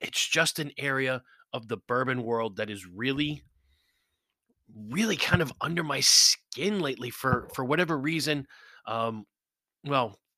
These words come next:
for the big reason, because those people have now started to bleed <laughs> into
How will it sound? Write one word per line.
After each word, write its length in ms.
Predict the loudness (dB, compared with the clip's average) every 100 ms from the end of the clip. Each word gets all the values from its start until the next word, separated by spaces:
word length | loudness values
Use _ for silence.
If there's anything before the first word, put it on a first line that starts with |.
| _
for 80 | 2
the 80 | 6
big 200 | 6 6
reason, 300 | 2 2 -2
because 420 | -2 0 0 -2 -12 -20 -20 _
those 340 | 2 6 6
people 500 | 4 -2 0 -2 -2 -6 _ _
have 160 | -4
now 260 | 0 2 2
started 400 | 2 0 0 -2
to 80 | -6
bleed 760 | -6 -6 -4 -4 -4 -4 -4 -6 -6
<laughs> 280 | -8 -8 _
into 640 | 2 2 2 4 4 4